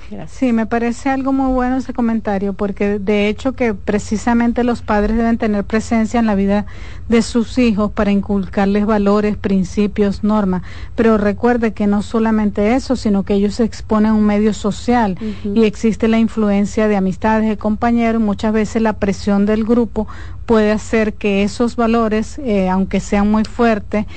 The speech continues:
Speaker 2: los pongan a ellos a dudar. Igual hay que hacerle el seguimiento
Speaker 1: Ujú.
Speaker 2: durante toda la vida,
Speaker 1: Ujú.
Speaker 2: pero me parece algo muy bueno lo que usted hace por su hijo.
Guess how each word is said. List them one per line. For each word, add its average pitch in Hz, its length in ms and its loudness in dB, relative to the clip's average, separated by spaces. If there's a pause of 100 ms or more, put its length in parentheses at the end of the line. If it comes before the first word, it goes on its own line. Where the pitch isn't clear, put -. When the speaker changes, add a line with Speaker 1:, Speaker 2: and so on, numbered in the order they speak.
(180)
Speaker 2:
los 226 180 2
pongan 214 400 2
a 208 100 2
ellos 196 240 2
a 208 100 2
dudar. 190 420 2
Igual 196 460 2
hay 233 100 0
que 226 100 -2
hacerle 214 400 0
el 208 80 0
seguimiento 220 800 0
Speaker 1:
Ujú. 233 380 -6
Speaker 2:
durante 214 420 2
toda 202 260 2
la 185 140 0
vida, 190 420 -2
Speaker 1:
Ujú. 214 120 -10
Speaker 2:
pero 208 180 0
me 196 160 0
parece 196 340 -2
algo 214 220 0
muy 208 160 0
bueno 262 280 2
lo 220 120 -2
que 208 80 -4
usted 202 180 -2
hace 190 240 0
por 196 220 -4
su 190 200 -4
hijo. 180 300 -2